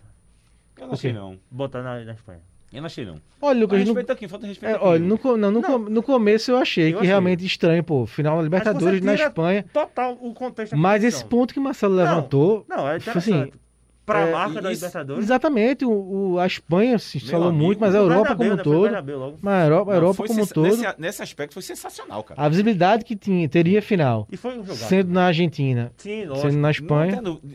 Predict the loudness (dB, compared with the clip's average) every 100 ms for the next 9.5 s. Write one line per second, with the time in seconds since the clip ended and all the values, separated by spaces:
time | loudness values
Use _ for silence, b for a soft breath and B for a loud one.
0 | -8 -4 -2 0 -2 -2 -6 -8 -12 -10
1 | -10 -8 -10 -8 -10 -10 -12 -10 -8 -8
2 | -10 -10 -12 -8 -8 -8 -12 -14 -16 -14
3 | -14 -14 -14 -14 -16 _ -16 -12 -8 -8
4 | -8 -12 -16 -20 _ _ -12 -10 -8 -10
5 | -10 -12 -12 -12 -12 -14 -14 -16 -18 -20
6 | _ _ _ _ _ -16 -14 -14 -8 -8
7 | -8 -12 -12 -10 -10 -12 -16 -18 -20 -14
8 | -12 -12 -12 -14 -16 -18 -16 -14 -14 -12
9 | -10 -10 -10 -14